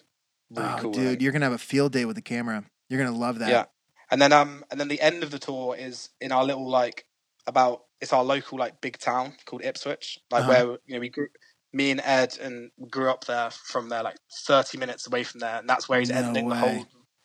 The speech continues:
Speaker 1: whole Divide tour.
Speaker 2: Yeah.
Speaker 1: It's gonna be pretty <laughs> cool.
Speaker 2: Dude, that's gonna
Speaker 1: Yeah.
Speaker 2: be crazy, man. You guys are gonna have so many friends and family out for that.
Speaker 1: Yeah, he's playing four, four shows in a row for that. So.
Speaker 2: Four, four shows in a row? Oh my God.
Speaker 1: Yeah, yeah, to, to,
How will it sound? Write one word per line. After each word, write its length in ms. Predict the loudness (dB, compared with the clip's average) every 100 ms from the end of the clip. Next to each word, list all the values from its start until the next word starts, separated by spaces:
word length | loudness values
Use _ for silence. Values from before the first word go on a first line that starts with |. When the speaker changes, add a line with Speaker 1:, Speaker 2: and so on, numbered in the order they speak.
| _ _ 0
Speaker 1:
whole 200 | 2 2
Divide 340 | 6 6 6
tour. 220 | 0 -6 -8 _ _ -2
Speaker 2:
Yeah. 300 | 2 4 2
Speaker 1:
It's 100 | 0
gonna 120 | -2
be 60 | -4
pretty 180 | -4 -2
<laughs> 40 |
cool. 300 | 0 2 0 -6 _ -2
Speaker 2:
Dude, 200 | 0 2
that's 200 | 0 0
gonna 120 | 2
Speaker 1:
Yeah. 40 | 2
Speaker 2:
be 80 |
crazy, 500 | 0 -4 0 2 4
man. 200 | 4 2
You 80 | 2
guys 180 | 2 0
are 40 |
gonna 120 | 0 -2
have 100 | -2
so 200 | -6 -4
many 140 | -4
friends 300 | -6 -6 -6
and 120 | -8
family 280 | -8 -6 -6
out 140 | -8
for 80 | -8
that. 220 | -6 -8 -10 _ _ _ _ _ _ _ _
Speaker 1:
Yeah, 100 | 0
he's 140 | 0 6
playing 240 | 6 6
four, 320 | 2 2 2
four 360 | 0 -2 0 0
shows 320 | -2 -2 -4
in 60 | -2
a 40 |
row 180 | -2 -2
for 140 | -6
that. 180 | -10 -10 _ _ _ -12
So. 160 | -4
Speaker 2:
Four, 180 | 0 0
four 380 | -2 -2 0 0
shows 460 | 0 0 0 0 0
in 60 |
a 80 | -2
row? 420 | -2 0 -2 -4 -6
Oh 160 | -6
my 220 | -6 -10 -14
God. 120 | -10 0
Speaker 1:
Yeah, 180 | 2 2
yeah, 160 | -2 -6
to, 180 | -6 -8 -6
to, 120 | -8